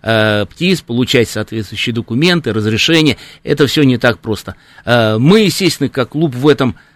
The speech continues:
ну, по мере наших сил и возможностей стараемся помогать, э, но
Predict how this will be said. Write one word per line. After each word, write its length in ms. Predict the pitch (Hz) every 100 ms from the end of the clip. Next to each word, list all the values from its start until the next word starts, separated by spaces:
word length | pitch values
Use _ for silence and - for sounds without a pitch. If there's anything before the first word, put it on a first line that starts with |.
| _
ну, 200 | 123 151
по 120 | 156 160
мере 280 | 170 143
наших 380 | 139 139 127 113
сил 260 | - 127 110
и 40 |
возможностей 680 | 113 123 123 113 92 - 110 _ - - 76
стараемся 640 | - - 139 131 110 -
помогать, 600 | 101 110 117 127 185 220 - _ _ - - -
э, 480 | 113 120 117 117
но 560 | 113 120 120 156 185